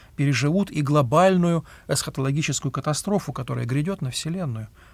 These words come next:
Апостол Петр говорит: «Близок всему конец». И признаки этого приближения конца, они становятся все более и более для нас очевидными. Так вот, нужно войти в покой, укрыться,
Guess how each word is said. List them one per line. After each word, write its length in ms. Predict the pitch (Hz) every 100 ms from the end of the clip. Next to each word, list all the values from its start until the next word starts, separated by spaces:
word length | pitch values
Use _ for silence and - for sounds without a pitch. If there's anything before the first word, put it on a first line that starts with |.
| -
Апостол 440 | 131 220 - 151
Петр 260 | 123 190 156
говорит: 220 | 127 123
«Близок 300 | 131 180 147
всему 260 | - 151 160
конец». 580 | 160 170 175 123 - - - - - - - - -
И 200 | - 117
признаки 480 | 110 180 190 143 120
этого 180 | 123 123
приближения 560 | 127 127 135 143 131 123
конца, 400 | 135 131 170 139
они 300 | 120 123 113 - - - -
становятся 460 | - 127 123 123
все 200 | - 139
более 220 | 135 127
и 40 | 127
более 240 | 135 123
для 140 | 120 131
нас 180 | 123
очевидными. 640 | 123 - 180 190 127 113 104 - - - -
Так 160 | 127
вот, 140 | 156 151
нужно 380 | 160 143 151 139 - - - - -
войти 400 | 165 185 175 151
в 80 | 151
покой, 560 | - 151 - 139 131 127
укрыться, 680 | 208 - 139 151 - 143 135